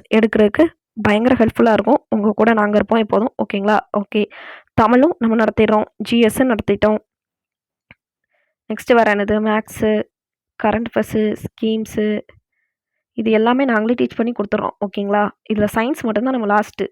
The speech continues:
பார்ப்போம் அப்படின்னு சொல்லிருக்கோம். ஏன்னா சயின்ஸ்ல ரொம்ப கொஸ்டின்ஸ் வர்றது, வரதில்ல. மத்த எல்லாமே நம்ம உங்களுக்கு செட்டா பார்த்து கொடுத்துடலாம்.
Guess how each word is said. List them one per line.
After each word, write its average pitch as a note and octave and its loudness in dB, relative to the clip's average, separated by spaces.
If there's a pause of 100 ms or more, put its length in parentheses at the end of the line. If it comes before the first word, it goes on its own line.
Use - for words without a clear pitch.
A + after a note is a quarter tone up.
(100)
பார்ப்போம் G#3+ 0
அப்படின்னு G#3 -4
சொல்லிருக்கோம். A3 -2
ஏன்னா B3+ -2
சயின்ஸ்ல A#3+ -2
ரொம்ப G#3+ -4
கொஸ்டின்ஸ் A3+ -6
வர்றது, G#3+ -2
வரதில்ல. A3 -2 (580)
மத்த G#3+ -4
எல்லாமே C#4+ 2
நம்ம A#3+ 2
உங்களுக்கு G3+ 0 (440)
செட்டா A#3+ 0
பார்த்து A3 -2
கொடுத்துடலாம். G3 -6